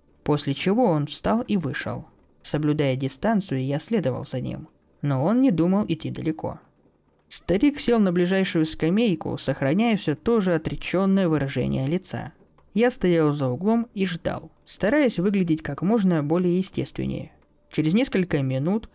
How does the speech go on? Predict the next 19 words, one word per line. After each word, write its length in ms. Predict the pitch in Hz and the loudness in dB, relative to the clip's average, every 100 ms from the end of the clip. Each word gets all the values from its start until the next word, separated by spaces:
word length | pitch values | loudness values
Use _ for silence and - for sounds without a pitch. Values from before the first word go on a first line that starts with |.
| _ - | _ -6
подъехал 460 | 135 165 247 233 | 0 0 0 0
очередной 500 | 180 - 127 127 185 | -2 -2 -4 -2 -4
поезд. 560 | 214 117 - - - - _ _ _ _ _ _ | -4 -8 -8 -12 -18 -20 _ _ _ _ _ _
Он 180 | 262 208 | 2 4
вошёл 440 | 175 - 165 147 | 2 2 2 2
внутрь 580 | 143 147 240 294 277 240 - _ _ _ | 0 2 4 4 2 0 -6 _ _ _
и 80 | 226 | -2
занял 360 | 165 196 247 | 2 2 2
то 140 | - 160 | 2 0
же 120 | 208 | 0
самое 380 | - 143 151 170 | 0 0 0 0
место. 500 | 139 131 - - 160 _ _ - | -2 -6 -10 -14 -16 _ _ -2
Мне 160 | 202 | 2
не 100 | 214 | 4
хватило 400 | 190 196 214 202 | 4 2 2 2
смелости 580 | 185 208 247 165 - - | 0 2 2 2 -2 -6
последовать 540 | 165 151 170 160 135 131 | -6 -2 -2 -2 -2 -2
за 160 | 151 | -2
ним. 280 | 151 - | -2 -6